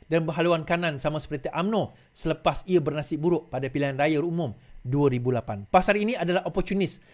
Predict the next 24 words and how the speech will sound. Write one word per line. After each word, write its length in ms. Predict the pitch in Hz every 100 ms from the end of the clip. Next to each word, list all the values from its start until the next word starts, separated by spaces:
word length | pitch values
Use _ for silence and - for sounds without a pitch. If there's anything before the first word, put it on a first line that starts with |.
| _ -
dan 160 | 151 -
sanggup 240 | 180 196
menikam 320 | 175 175 175
rakan 380 | 156 175 - 202
dari 240 | 175 170 165
belakang 480 | 190 226 277 285 - _ -
untuk 320 | 175 170 -
kepentingan 480 | 165 160 175 170 151
politiknya 560 | 170 160 180 175 147
sendiri. 240 | 143 131 113
Dan 160 | 143
kita 160 | 151 208
lihat 400 | 247 269 - - _ _
bagaimana 320 | 147 160 165 156
pas 320 | - 226 208
sanggup 240 | 185 170
menjadi 160 | 156 170
orang 240 | 165 165
suruhan 320 | - 175 175 170
umno 400 | 208 294 220 120 - _ -
untuk 320 | 156 - 151
menghancurkan 640 | 147 147 - 226 202 147
Pakatan 320 | 165 160 156
Rakyat 400 | 151 160 190 143